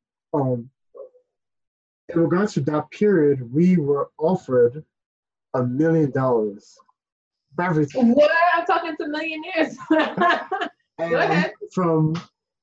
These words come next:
Speaker 1: from a V C, um, and I said no, and it felt like, I don't know if you ever, I don't know if you ever watched or read the book, um, Rich Dad Poor Dad.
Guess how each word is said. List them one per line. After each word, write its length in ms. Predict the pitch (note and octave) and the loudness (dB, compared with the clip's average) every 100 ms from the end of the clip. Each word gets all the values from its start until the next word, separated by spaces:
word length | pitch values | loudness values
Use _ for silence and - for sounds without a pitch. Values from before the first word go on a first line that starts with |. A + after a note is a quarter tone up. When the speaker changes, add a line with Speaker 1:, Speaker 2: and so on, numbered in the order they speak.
| _ _ _ - | _ _ _ -4
Speaker 1:
from 220 | E3+ D#3 | 0 0
a 40 | |
V 240 | B2+ D#3+ E3+ | 2 2 0
C, 540 | - D#3+ D3 D#3+ F3 _ - | 0 2 2 2 -2 _ -4
um, 540 | C3 C3 B2+ B2 C3+ _ _ _ _ _ _ _ - | 0 2 0 -2 -6 _ _ _ _ _ _ _ -6
and 680 | D3 D3 C#3+ C#3+ C#3 C#3 D#3 _ _ _ _ _ _ _ | -2 0 0 0 -2 -2 -8 _ _ _ _ _ _ _
I 60 | - | -10
said 380 | C3+ F3+ D#3 C3 | -6 -4 -2 -2
no, 420 | C3+ C#3 F#3+ - _ | -2 0 0 -4 _
and 160 | - D#3+ | -4 -2
it 80 | F3+ | -4
felt 380 | - A3 A#3+ G3+ | -4 0 0 0
like, 240 | F3 - _ _ _ - | -2 -4 _ _ _ -8
I 80 | E3 | -4
don't 80 | A3+ | 0
know 100 | A#3+ | 0
if 80 | A3 | 2
you 100 | G#3+ | 2
ever, 340 | F#3+ D#3+ D3 - G3 - | 2 0 -4 -8 -10 -4
I 100 | F#3 | -2
don't 120 | B3 | 2
know 140 | B3 | 2
if 100 | A#3 | 2
you 80 | G#3+ | 2
ever 320 | G3+ G3 F#3+ | 0 0 0
watched 460 | D#3+ E3 F3+ F3 - | 2 2 0 -6 -8
or 240 | E3 D#3 B2+ | -4 -2 -2
read 480 | C3+ D#3+ E3 F3 | -2 0 -2 -2
the 160 | D3 D3+ | -2 -2
book, 420 | A#2+ D#3 F3+ - - | 0 -2 -2 -6 -6
um, 340 | C#3+ C#3 C3+ B2+ | -2 -2 -4 -4
Rich 260 | C#3+ E3+ | -4 -4
Dad 240 | D#3 D3 C#3 | -4 -4 0
Poor 240 | E4+ F#3 D#3 | 0 0 -2
Dad. 320 | C#3+ C#3 | -2 -4